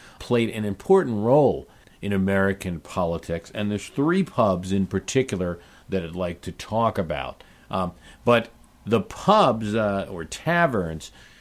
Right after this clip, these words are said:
uh, played more than just a role after the fact, although, uh, or after the meetings were, were finished and,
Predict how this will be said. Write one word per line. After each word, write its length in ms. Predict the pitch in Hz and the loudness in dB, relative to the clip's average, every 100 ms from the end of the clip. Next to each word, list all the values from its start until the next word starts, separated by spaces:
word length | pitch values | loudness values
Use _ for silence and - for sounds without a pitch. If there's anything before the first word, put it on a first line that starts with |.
| - - | -20 -14
uh, 80 | 101 | -12
played 320 | 98 151 143 | -2 4 6
more 240 | 117 151 220 | 6 6 6
than 140 | 208 | 4
just 220 | 143 120 | 4 2
a 40 | 113 | 2
role 400 | 110 113 104 - | 4 4 2 -4
after 680 | 113 151 165 - 127 92 78 87 | 0 2 2 2 0 2 0 -4
the 120 | 87 | -10
fact, 460 | - 82 76 - | -4 -4 -2 -2
although, 540 | 98 95 95 92 90 82 | 0 2 2 0 0 -2
uh, 240 | 78 73 | -4 -4
or 160 | 80 76 - | -6 -6 -2
after 420 | 123 147 110 95 | 0 0 0 0
the 100 | 82 | 0
meetings 720 | 80 87 82 76 73 78 82 | -4 -4 -4 -6 -10 -12 -10
were, 320 | 80 73 64 - - - | -8 -8 -10 -16 -20 -12
were 120 | 78 | -12
finished 760 | - - 101 76 82 - - - - - | -10 -6 -4 -4 -8 -12 -16 -20 -20 -12
and, 280 | 76 71 | -8 -8